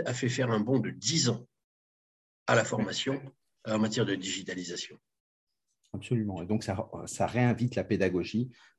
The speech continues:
Speaker 2: euh, comme tu disais très justement, pour repenser ça. Si on reste sur la finance, euh, on parle de finance, on s'aperçoit qu'il y a des, des opportunités extraordinaires, euh, des financements, euh, donc, dont il faut faire, euh, la veille. Euh,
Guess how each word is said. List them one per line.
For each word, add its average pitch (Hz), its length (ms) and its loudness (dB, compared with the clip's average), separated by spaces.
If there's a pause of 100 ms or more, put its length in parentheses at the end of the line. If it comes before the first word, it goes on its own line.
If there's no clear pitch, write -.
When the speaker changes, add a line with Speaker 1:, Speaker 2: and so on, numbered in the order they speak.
Speaker 2:
euh, 90 120 0
comme 98 160 0
tu 90 100 -6
disais 92 180 -4
très - 160 0
justement, 98 400 0
pour 107 160 -2
repenser 113 340 0
ça. 113 160 2
Si 165 160 0
on 160 60 4
reste 208 180 -2
sur 185 100 2
la 170 80 4
finance, 160 500 -2 (440)
euh, 117 520 8
on 120 80 6
parle 151 220 4
de 120 80 4
finance, 160 540 2
on - 80 -6
s'aperçoit 127 400 2
qu'il 131 140 2
y 107 40 2
a - 20 -2
des, 104 200 0 (220)
des 107 260 4
opportunités 123 520 4
extraordinaires, 117 720 4 (400)
euh, 95 200 4
des 98 120 2
financements, 127 760 6
euh, 110 40 6
donc, 101 260 0
dont 104 100 -2
il - 120 -6
faut - 140 -4
faire, 113 280 4
euh, 90 300 4
la 87 160 2
veille. 175 440 4 (400)
Euh, 95 1300 4